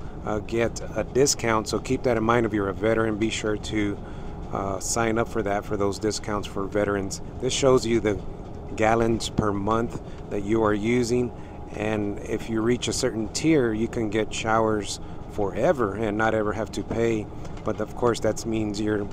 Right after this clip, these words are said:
doing a lot of fuel. Here's a map of the Pilot, Pilots that you can find in the area. And of course, this is very handy 'cause it can give you what the parking is like,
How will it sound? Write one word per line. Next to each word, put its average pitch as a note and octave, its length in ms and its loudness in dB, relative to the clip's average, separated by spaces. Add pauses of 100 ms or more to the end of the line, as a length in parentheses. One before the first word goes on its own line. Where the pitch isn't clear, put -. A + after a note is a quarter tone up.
(120)
doing A2 180 2
a G2+ 40 0
lot G2+ 140 4
of G2 80 0
fuel. A2 280 4
Here's A2+ 240 2
a G#2+ 60 4
map G#2+ 360 0 (580)
of G2 400 2 (200)
the F#2+ 60 -8
Pilot, A2+ 440 0 (680)
Pilots C#3+ 320 4
that B2+ 160 0
you B2 60 2
can G#2+ 180 -2
find A#2 360 0
in A2 80 0
the G2+ 220 -4
area. A#2+ 460 4 (680)
And G#2 520 -2 (280)
of G#2 220 -8
course, A#2 580 4
this B2+ 200 0
is A2+ 120 0
very A#2 320 4
handy A#2 360 0
'cause A#2 200 -4
it A2 120 -2
can A2+ 160 -2
give A2 220 2
you A2 220 2 (500)
what A2 220 0
the A2+ 100 0 (140)
parking B2+ 400 2
is A2+ 140 0
like, A#2 360 0